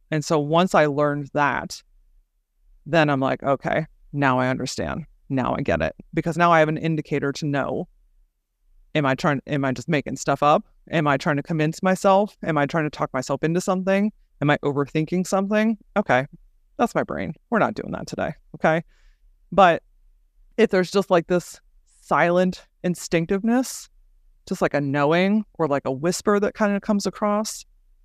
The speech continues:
or just, like, my body reacts to something, or, like, I can just, like, sense it, like, I can even, like, feel it right now. It's just like, yeah, I, I don't know how to explain this,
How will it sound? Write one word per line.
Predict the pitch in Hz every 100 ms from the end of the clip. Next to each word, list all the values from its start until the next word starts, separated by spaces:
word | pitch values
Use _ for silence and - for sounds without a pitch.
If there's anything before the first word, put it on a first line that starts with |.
| _
or | - 170
just, | 165 175
like, | 143
my | 143
body | 131 165 190 208
reacts | 208 196 190 190 -
to | 202
something, | - 202 214 208 202 180
or, | 160 160
like, | 151 139 - -
I |
can | 160 175
just, | 165 -
like, | 156 139
sense | - - 139 147 -
it, | 226 240
like, | 151 151
I | 139
can | 160
even, | 156 135
like, | 131 - _
feel | 156 143
it | 127
right | 131 127
now. | 139 131 151 - _ _ _ _ _
It's | 180 -
just | 185
like, | 180 151 - _ -
yeah, | 143 196 120 - - _ _ _ _ _ _ -
I, | 143 160 170 - _ _ _ _ _ _ _ _
I | 156
don't | 196
know | 156
how | 156
to | 156
explain | - - 190 196
this, | 156 - -